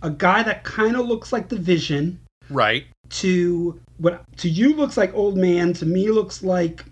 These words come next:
Speaker 1: S-, Silver Age Human <laughs> Torch in college,
Speaker 2: <laughs>
Speaker 1: to Superman clone, to James Michael Starling.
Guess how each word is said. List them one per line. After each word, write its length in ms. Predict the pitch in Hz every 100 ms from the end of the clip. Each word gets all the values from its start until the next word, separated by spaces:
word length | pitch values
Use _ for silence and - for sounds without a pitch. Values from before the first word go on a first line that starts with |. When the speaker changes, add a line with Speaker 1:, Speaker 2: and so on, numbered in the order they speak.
| - - -
Speaker 1:
S-, 200 | - -
Silver 400 | - - 196 185
Age 200 | 180 180 -
Human 260 | 185 180 170
<laughs> 80 |
Torch 460 | - 156 214 - 311
in 160 | 254 165
college, 680 | 175 156 156 165 - - - - -
Speaker 2:
<laughs> 720 | 233 233 - - - 330 -
Speaker 1:
to 560 | - 214 190 190 180 - -
Superman 580 | - 339 294 214 185 180
clone, 600 | 185 175 165 170 175 180 - -
to 360 | - 180 180
James 340 | 160 170 160 147
Michael 240 | 147 143
Starling. 500 | - 127 - 113 110